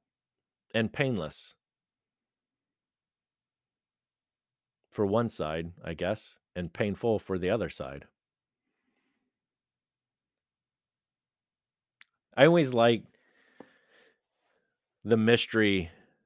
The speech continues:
series from Agatha Christie when, uh, her famous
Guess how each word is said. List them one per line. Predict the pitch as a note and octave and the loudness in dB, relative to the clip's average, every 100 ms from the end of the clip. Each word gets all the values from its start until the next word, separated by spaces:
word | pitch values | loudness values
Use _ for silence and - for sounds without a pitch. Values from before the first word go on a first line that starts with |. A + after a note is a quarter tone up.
| _ _ _ _ _ | _ _ _ _ _
series | - - A2 G2+ F#2+ F2+ | -10 0 2 2 0 -4
from | - G2 F#2+ F2+ | -4 -2 -2 -4
Agatha | G2+ G2 G2 F#2 | -6 -4 -4 -8
Christie | - G#2+ - G2 F#2 | -4 -4 -4 -4 -4
when, | F2 F2+ F2 D#2 - | -4 -6 -8 -12 -12
uh, | F#2 F2 | -10 -10
her | - A#2+ | -4 -6
famous | - G#2+ A2 G2+ F#2+ - - | -2 0 0 -2 -4 -8 -14